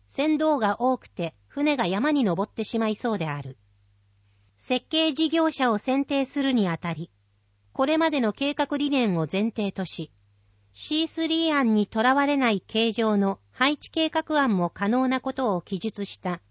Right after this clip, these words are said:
募集要項とすべきである。市長、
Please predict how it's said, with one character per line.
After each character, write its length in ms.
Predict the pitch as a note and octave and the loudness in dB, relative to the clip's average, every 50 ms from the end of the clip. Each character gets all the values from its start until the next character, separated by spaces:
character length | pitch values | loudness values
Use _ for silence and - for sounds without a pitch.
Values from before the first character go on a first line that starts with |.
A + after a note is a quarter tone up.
| _ _ _ _ - | _ _ _ _ -4
募 120 | G3 G#3 | -4 -4
集 240 | G#3 - D4+ D#4 D#4 D4+ | -2 -2 -2 -2 0 0
要 220 | D#4+ D#4+ D#4 D4 | 2 2 0 0
項 220 | - - A3 G#3+ | 0 0 -2 -2
と 160 | - - F3+ E3 | -2 -2 -6 -6
す 160 | - G#3 G3 | -6 -4 -4
べ 120 | A3+ B3 | -2 -2
き 120 | - G#3+ D#3+ | -2 -2 -2
で 100 | E3 D3+ | -2 -2
あ 140 | C#3+ C#3 | -2 -4
る。 160 | C3+ C3 C3 - _ _ _ _ _ _ _ _ _ _ _ _ _ _ _ _ _ _ _ _ _ _ | -6 -8 -10 -14 _ _ _ _ _ _ _ _ _ _ _ _ _ _ _ _ _ _ _ _ _ _
市 180 | - - - | -14 -14 -10
長、 420 | - - D4+ B3+ G3+ D#3+ C#3 - | -4 0 0 2 2 0 -2 -4